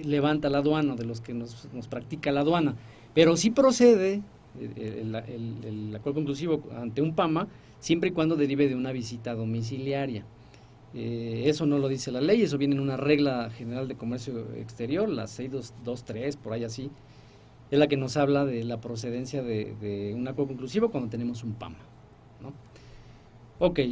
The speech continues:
entonces ya ubicamos nosotros nuestro universo, ya sabemos que si tenemos una visita de comercio exterior, una revisión de gabinete o una revisión electrónica de comercio, procede el acuerdo conclusivo. Y si tenemos un pama, solo procederá si este deriva de una visita domiciliaria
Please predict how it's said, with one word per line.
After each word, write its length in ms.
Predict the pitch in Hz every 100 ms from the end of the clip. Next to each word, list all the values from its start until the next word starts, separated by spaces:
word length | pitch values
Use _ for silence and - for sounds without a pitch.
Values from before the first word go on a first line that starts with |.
| -
entonces 420 | 156 180 175 165
ya 160 | 165 220
ubicamos 540 | 226 214 208 214 208
nosotros 420 | 185 170 185 185
nuestro 300 | 175 156 156
universo, 500 | 135 143 170 202 208
ya 160 | 202 160
sabemos 380 | 160 156 170 160
que 360 | 151 135 120 113
si 160 | 139
tenemos 360 | 139 135 160 156
una 160 | 170
visita 320 | 135 120 151 147
de 100 | 135
comercio 300 | 127 143 143
exterior, 460 | 123 135 165 170 151
una 180 | 143
revisión 300 | 131 113 139
de 80 | 135
gabinete 520 | 117 123 147 147 156 -
o 60 |
una 200 | 117 139
revisión 280 | 120 110 139
electrónica 460 | 120 113 143 139 107
de 100 | 107
comercio, 500 | 123 170 175 220 - - - -
procede 400 | 107 110 135 131
el 100 | 135
acuerdo 320 | 110 123 120
conclusivo. 600 | 110 104 - 98 113 98
Y 60 | 90
si 100 | 120
tenemos 360 | 143 165 185 185
un 160 | 202
pama, 420 | 220 220 190 226 - - - -
solo 520 | - 160 165 175 208
procederá 640 | 127 117 143 160 147 170 - -
si 300 | - 151 151
este 260 | 147 151 185
deriva 360 | 143 131 139
de 100 | 131
una 180 | 120 127
visita 460 | 117 107 110 107 120
domiciliaria 760 | 110 101 107 104 110 117 113